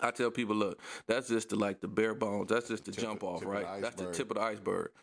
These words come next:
Speaker 1: You need to go up there at least twice a month and shoot, if not, you know, at least three times a month and shoot, and then look into some outside of the box training with some people that you can train with and get game from." So,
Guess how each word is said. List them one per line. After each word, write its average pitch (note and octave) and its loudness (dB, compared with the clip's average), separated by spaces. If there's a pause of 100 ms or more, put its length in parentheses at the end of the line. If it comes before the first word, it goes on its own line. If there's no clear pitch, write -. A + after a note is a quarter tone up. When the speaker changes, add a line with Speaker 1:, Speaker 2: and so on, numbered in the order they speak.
(220)
Speaker 1:
You A#2+ 0
need C3+ 4
to A2+ 0
go A#2 6
up A#2 0
there A2 4
at G#2+ 4
least A#2 0
twice A2+ 2
a A#2 4
month G#2+ 2
and G2 0
shoot, G2+ 4
if G2+ 2
not, G#2 2
you G#2+ 4
know, G#2 2
at G#2 2
least A2 0
three G#2+ 0
times G2+ -2 (340)
a G#2 2
month G#2 2
and G2+ 0
shoot, G2+ 2
and G2 0
then G#2+ 2
look A2 4
into G#2 0
some G2+ -2 (400)
outside A2 2 (140)
of G#2 2
the G2+ 4
box G2+ 2
training G#2 0
with G#2 6
some G2+ -2
people G#2 2
that G2+ 2
you G#2 0
can G2+ 0
train G#2+ 0
with G2+ 4
and G2 0
get G2 0
game G2+ 0
from." - -6 (480)
So, G2 2